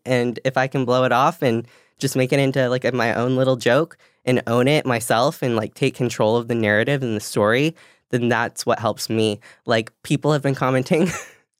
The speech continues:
So a lot of the comments are on our voices, right? And I have been getting blown up with,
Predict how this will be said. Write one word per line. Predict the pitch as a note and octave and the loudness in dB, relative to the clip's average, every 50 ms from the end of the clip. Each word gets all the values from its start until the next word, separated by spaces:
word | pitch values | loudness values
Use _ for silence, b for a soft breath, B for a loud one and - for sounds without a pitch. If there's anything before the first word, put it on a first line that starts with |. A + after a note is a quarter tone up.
| _ _ B B G#3+ B B B | _ _ B B -18 B B B
So | B - - F3+ E3+ | B 0 2 2 4
a | |
lot | D#3+ E3 E3+ F3 | 4 4 2 2
of | F3+ E3+ D#3+ | 2 0 0
the | F3+ E3+ | 0 0
comments | D#3 - E3+ C#3 B2+ B2+ C3 - | 0 0 0 2 0 0 0 0
are | C#3 C3 | 0 2
on | A#2+ A#2+ A#2 | 2 0 0
our | A2+ A2 | -2 -2
voices, | G2 G#2 G2+ G#2 - - G#2+ G2+ F2+ - | -2 -2 -2 -2 -4 -4 -6 -4 0 0
right? | G#2+ A2 A#2+ A#2 _ b b b b b b _ _ _ _ _ _ _ _ _ _ - _ _ _ - | 2 2 2 0 _ b b b b b b _ _ _ _ _ _ _ _ _ _ -20 _ _ _ -2
And | D#3 C#3+ C3+ | -2 0 0
I | C3+ E3 | 0 -2
have | D#3+ E3 D#3+ E3+ D3+ B2+ G#2 | -2 -2 0 0 0 -2 -2
been | - C#3 C3+ C3 | -2 -2 -2 0
getting | A2 C3 C3+ C3 B2+ A#2+ | -2 -2 -2 -2 -2 -4
blown | G#2+ - B2 C3 C3+ C#3 C#3 | -6 -4 0 2 2 2 2
up | C3+ C3+ C3+ _ | 0 -2 -2 _
with, | - B2+ B2 B2 | -2 -4 -4 -4